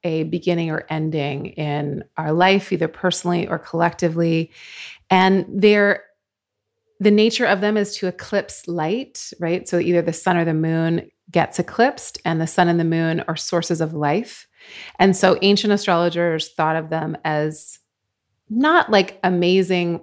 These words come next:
moments because they make the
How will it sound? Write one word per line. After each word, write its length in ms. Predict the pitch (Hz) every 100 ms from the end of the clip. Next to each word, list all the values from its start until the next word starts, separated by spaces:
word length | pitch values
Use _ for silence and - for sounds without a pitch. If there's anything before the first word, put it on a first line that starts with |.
| -
moments 720 | 185 220 226 170 160 - -
because 540 | 185 175 - 170 165
they 300 | - 170 - -
make 420 | 175 175 180 -
the 560 | 175 175 165 160 156